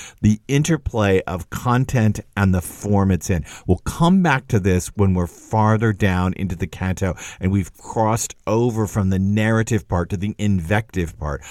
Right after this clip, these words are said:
But form does seem to play a dominant function in this canto, in lots of cantos, but in this one in particular.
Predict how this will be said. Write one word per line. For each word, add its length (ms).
But 180
form 760
does 420
seem 540
to 140
play 680
a 80
dominant 760
function 720
in 420
this 320
canto, 540
in 260
lots 240
of 80
cantos, 460
but 200
in 260
this 200
one 140
in 480
particular. 600